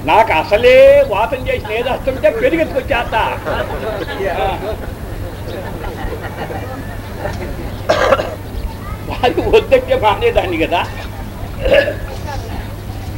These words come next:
అయిపోయిందట భోజనం. అయిపోయి ఆ గదిలో చేరాడు. ఆ. చేరి అర్ధరాత్రి వేళ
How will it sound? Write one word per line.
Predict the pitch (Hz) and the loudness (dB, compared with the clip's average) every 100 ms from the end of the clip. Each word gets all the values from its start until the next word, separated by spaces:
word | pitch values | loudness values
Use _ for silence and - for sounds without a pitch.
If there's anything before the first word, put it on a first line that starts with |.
| - - - - - - - - 220 | -8 -8 -8 -8 -8 -8 -8 4 6
అయిపోయిందట | 240 247 240 233 226 214 | 6 4 0 0 -2 -4
భోజనం. | 185 202 196 175 160 294 - - - - - - - - - - - 139 | 2 2 2 2 0 -4 -8 -10 -10 -12 -12 -12 -10 -10 -8 -8 -2 2
అయిపోయి | 214 247 233 269 311 240 208 233 214 - | 2 4 4 4 4 0 -2 0 0 2
ఆ | 220 226 - | 2 4 6
గదిలో | 214 214 247 | 6 4 2
చేరాడు. | 240 196 196 185 123 - - - - - - - - - - - - - - - 302 | 2 2 2 2 2 -4 -10 -10 -8 -8 -6 -6 -6 -6 -6 -8 -6 -6 -8 -8 -4
ఆ. | 139 160 160 131 - - 170 - - - - - - - - - - - - - - 208 | 0 2 2 0 -4 -6 -6 -8 -8 -6 -8 -6 -8 -8 -8 -8 -6 -8 -6 -6 2 8
చేరి | 302 294 | 8 8
అర్ధరాత్రి | 247 226 - 302 294 294 277 | 4 4 4 6 6 4 0
వేళ | 269 254 294 | 4 6 8